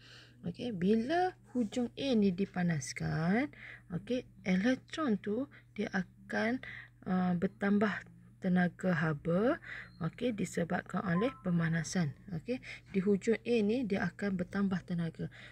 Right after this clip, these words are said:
So, apa yang berlaku bila dia bertambah tenaga haba, bila dia bertambah harga, elektron ni dia free moving, okey. Jadi elektron ni dia akan bergerak lagi laju.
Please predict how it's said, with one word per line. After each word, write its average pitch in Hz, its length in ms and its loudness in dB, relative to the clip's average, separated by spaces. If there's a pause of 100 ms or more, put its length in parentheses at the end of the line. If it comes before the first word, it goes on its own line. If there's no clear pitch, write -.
(140)
So, - 160 -4
apa 247 240 -4
yang 233 160 4
berlaku 190 400 2
bila 190 240 4
dia 185 160 -2
bertambah 185 400 0
tenaga 247 480 -2
haba, 214 400 -2 (400)
bila 185 320 0
dia 294 160 -2
bertambah 214 400 0
harga, 190 400 -2
elektron 202 480 2
ni 175 160 4
dia 196 160 0
free 233 320 2
moving, 185 560 4 (160)
okey. 202 320 -6 (400)
Jadi 208 320 2
elektron 277 480 0
ni 262 80 0
dia - 160 0
akan 214 240 2
bergerak 220 320 -2
lagi 202 400 0
laju. 202 400 2